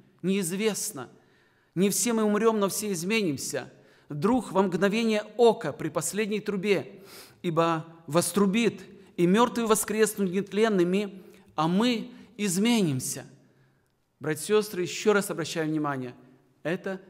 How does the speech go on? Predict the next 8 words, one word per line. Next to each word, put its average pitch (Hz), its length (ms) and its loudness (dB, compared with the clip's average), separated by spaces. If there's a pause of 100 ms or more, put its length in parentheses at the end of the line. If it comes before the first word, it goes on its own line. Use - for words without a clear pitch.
(220)
первое 214 480 -6
пришествие 165 640 -8
Господа 147 480 -6
Иисуса - 280 -10
Христа 151 600 -10 (380)
за 135 180 -6
Своей 135 460 -6
Церковью. 131 640 -14